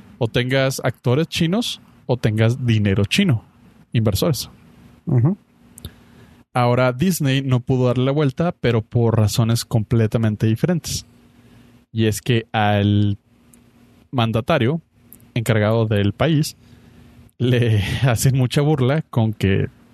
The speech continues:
Speaker 1: se parece a Winnie Pooh. <laughs> Y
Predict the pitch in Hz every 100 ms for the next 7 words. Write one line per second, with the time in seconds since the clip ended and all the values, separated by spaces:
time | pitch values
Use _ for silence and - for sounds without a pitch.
0 | _ - - 117 - 98 120 113 135 147
1 | 202 _ _ - - - - - - -
2 | - - - - - - - - - 320
3 | - - - - - - 214 - - -
4 | - - 208 - - - 185 - 151 156
5 | 165